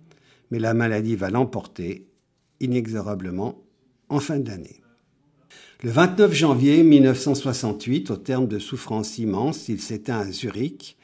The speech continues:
laissant à Paris et dans le monde entier un imposant ensemble d'œuvres. Il repose à Reims, dans sa chapelle, aux côtés de sa dernière épouse, qui va le rejoindre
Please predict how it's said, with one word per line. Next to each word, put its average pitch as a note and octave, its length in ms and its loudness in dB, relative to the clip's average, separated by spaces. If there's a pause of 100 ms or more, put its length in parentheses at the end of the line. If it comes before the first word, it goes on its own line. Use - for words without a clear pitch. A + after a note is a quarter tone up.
(280)
laissant C#3 600 -4 (480)
à E3+ 140 4
Paris D#3+ 480 4
et C#3+ 60 4
dans C3 160 4
le B2+ 160 6
monde F#3+ 360 6
entier C#3 640 0
un B2+ 420 4
imposant C#3 760 0 (260)
ensemble A2+ 720 -8
d'œuvres. G2+ 580 -8 (540)
Il G#2+ 140 -8
repose A#2+ 460 -4
à F#2+ 80 -8
Reims, C#3+ 420 0
dans B2+ 100 -4
sa - 160 -8
chapelle, C3+ 520 -4 (920)
aux C#3 100 -4
côtés C#3+ 340 2
de A#2+ 120 2
sa A2 240 -4
dernière G#2+ 600 0
épouse, G#3+ 640 -4
qui - 160 -14
va F2+ 160 -12
le F#2 80 -10
rejoindre G#2 520 -4